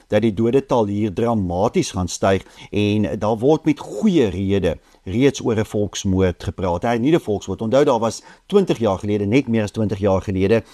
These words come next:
'n volksmoord in Darfur waar meer as 'n half miljoen mense dood is. Baie dieselfde omstandighede wat tans daar heers en nou ja, almal het die afgelope paar dae gepraat oor die konflik in die Midde-Ooste.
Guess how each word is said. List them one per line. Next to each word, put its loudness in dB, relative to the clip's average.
'n -2
volksmoord 0
in -4
Darfur 0
waar 0
meer 0
as -2
'n -2
half -4
miljoen 0
mense -4
dood 2
is. 0
Baie 4
dieselfde -2
omstandighede 0
wat -4
tans 0
daar 2
heers 2
en -2
nou 0
ja, 4
almal 4
het -2
die 0
afgelope 0
paar 0
dae 2
gepraat 0
oor 0
die -2
konflik 0
in -4
die 0
Midde-Ooste. 2